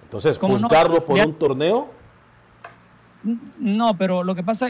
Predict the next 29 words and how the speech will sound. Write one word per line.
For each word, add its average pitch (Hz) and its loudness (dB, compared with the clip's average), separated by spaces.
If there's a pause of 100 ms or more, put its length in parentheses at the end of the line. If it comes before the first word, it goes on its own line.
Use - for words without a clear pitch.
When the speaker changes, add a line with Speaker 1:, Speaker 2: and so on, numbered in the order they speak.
Speaker 2:
le 214 0
ha, 240 -2
le 233 2
ha 277 4
devuelto 214 0
la 165 0
identidad 196 0
al 170 -2
equipo 196 0
aliancista, 156 -4
¿eh? 214 -4
Al, 165 -6
al 160 -4
Albo, 214 2 (340)
la, 165 2
la 170 0
afición 202 -2
de 185 -4
los 180 -4
Albos 214 0 (460)
debe 185 -2
estar 185 -2 (160)
totalmente 202 -4
agradecida 180 -2
con 160 -8
Jorge 175 0
Zarco 175 0
Rodríguez, 208 0 (180)
siga 269 0